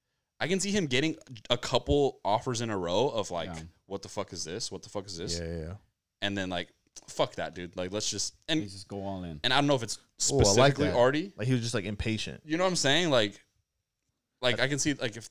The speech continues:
Speaker 1: the fucking D-backs, they don't offer, what's that guy? Alec Thomas, right?
Speaker 3: Drew Jones, but yeah.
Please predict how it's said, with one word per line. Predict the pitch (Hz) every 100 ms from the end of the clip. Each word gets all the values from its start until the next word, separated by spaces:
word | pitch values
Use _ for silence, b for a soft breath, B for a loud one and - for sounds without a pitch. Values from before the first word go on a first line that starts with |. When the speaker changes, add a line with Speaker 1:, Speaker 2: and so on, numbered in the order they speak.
| 123
Speaker 1:
the | 113
fucking | 123 135 127
D-backs, | 104 120 113 101 - - 123
they | 101
don't | 104 101
offer, | 92 - 92 90
what's | -
that | 113
guy? | 113 113
Alec | 95 98
Thomas, | - 117 - -
right? | 104 127 - _ _ _ _ _ _ _ _ _ 117
Speaker 3:
Drew | 107 92
Jones, | 87 95 -
but | 85
yeah. | 82